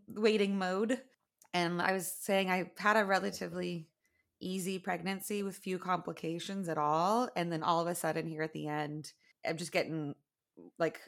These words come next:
it's like whack-a-mole with, uh, <laughs> just, like, random things happening, uh, which is really fun.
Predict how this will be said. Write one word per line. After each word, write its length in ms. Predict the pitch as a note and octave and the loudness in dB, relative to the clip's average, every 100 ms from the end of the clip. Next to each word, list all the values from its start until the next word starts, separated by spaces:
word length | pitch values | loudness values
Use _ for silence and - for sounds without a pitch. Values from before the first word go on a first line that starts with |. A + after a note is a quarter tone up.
| - | -4
it's 100 | F#3 | -2
like 140 | E3+ | 2
whack-a-mole 680 | F3+ E3+ E3+ D#3 B2+ D#2 E3 | 8 8 6 -2 -4 -6 -4
with, 260 | F3 E3+ - | -2 0 2
uh, 260 | D3 D3 D#3+ - - | 2 2 -2 -8 -14
<laughs> 520 | - - - - - | -8 -8 -8 -8 0
just, 220 | - - | 2 6
like, 120 | B3 - | 6 6
random 580 | F3+ G#3 G3 G#3 A3+ G3 | 4 6 6 4 2 0
things 760 | F#3+ - A3 G3+ G#3+ G#3+ G3+ - _ | -8 -4 0 0 0 0 -2 -6 _
happening, 600 | - F3 E3 D#3 C3 C#3 D3 - - - - - | 4 4 4 -4 -4 -6 -10 -14 -14 -14 -16 -2
uh, 240 | E3 D#3 D3+ | 2 4 2
which 360 | D#3+ E3+ - | 0 -2 -2
is 260 | D#3 D3+ D3+ | -4 -4 -8
really 420 | D#3 G3 E3+ D#3 | -6 -2 -2 -4
fun. 500 | - - - - F#3 | -4 -6 -6 -10 -14